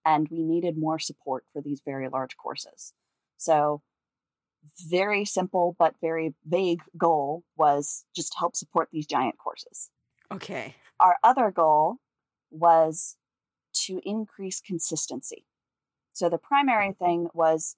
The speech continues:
Speaker 1: consistency within a course across semesters, especially courses that swap professors around a lot, but also with the long-term goal of having some consistency across the courses.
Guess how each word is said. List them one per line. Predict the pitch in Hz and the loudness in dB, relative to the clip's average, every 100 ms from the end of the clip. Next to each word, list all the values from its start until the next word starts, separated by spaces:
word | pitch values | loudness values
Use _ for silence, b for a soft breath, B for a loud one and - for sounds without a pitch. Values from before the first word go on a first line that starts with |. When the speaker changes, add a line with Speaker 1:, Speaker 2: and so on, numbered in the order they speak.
| _ | _
Speaker 1:
consistency | 165 190 190 175 170 - 170 156 151 _ _ | -10 -8 -6 -6 -4 -4 -4 -6 -10 _ _
within | 170 170 285 277 | -2 -2 0 -2
a | |
course | 220 - 175 160 165 - - | -2 -2 0 0 -2 -6 -6
across | 165 - 180 170 | -8 2 2 2
semesters, | 170 156 - - - - - _ _ _ _ _ _ _ | -2 -2 -2 -6 -12 -16 -16 _ _ _ _ _ _ _
especially | 170 - - - 202 - 196 175 | -4 -2 0 2 2 0 -2 -4
courses | - 165 160 156 | 0 -2 -2 -8
that | - 156 | -8 -8
swap | - 160 - | -2 0 -2
professors | 160 - 139 180 190 | -8 -6 -6 -6 -12
around | 202 214 220 | -6 -4 -4
a | 220 | -2
lot, | 233 269 - _ _ _ _ _ _ _ _ _ _ _ | 2 2 0 _ _ _ _ _ _ _ _ _ _ _
but | 180 170 - _ _ | 4 4 2 _ _
also | 220 214 214 | 4 6 2
with | 190 190 | -2 -2
the | 180 | 2
long-term | 254 269 262 226 196 185 | 2 2 -2 -4 -6 -2
goal | 180 175 175 165 | 0 2 2 4
of | 165 160 - _ _ | 4 4 -2 _ _
having | 196 180 175 | -2 0 -2
some | 170 175 | -2 -4
consistency | 190 165 170 - 170 - 165 156 | -2 -6 -4 -4 -6 -8 -6 -6
across | 160 _ 165 151 | -8 _ 0 0
the | - | -6
courses. | 160 - - 170 - - - | -16 -4 -2 -2 -10 -14 -20